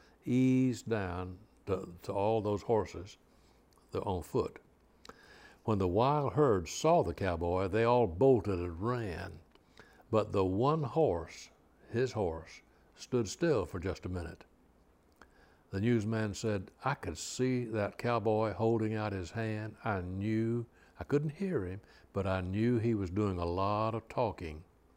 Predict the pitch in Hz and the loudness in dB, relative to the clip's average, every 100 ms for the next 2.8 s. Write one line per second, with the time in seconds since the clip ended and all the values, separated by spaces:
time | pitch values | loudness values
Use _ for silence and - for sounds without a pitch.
0 | _ _ - _ _ _ _ _ _ 117 | _ _ -20 _ _ _ _ _ _ 0
1 | 107 123 120 101 110 104 87 - 120 110 | 2 4 4 4 -2 -2 -2 -2 0 0
2 | 104 - - 123 120 117 - | -2 -4 0 2 2 -2 -10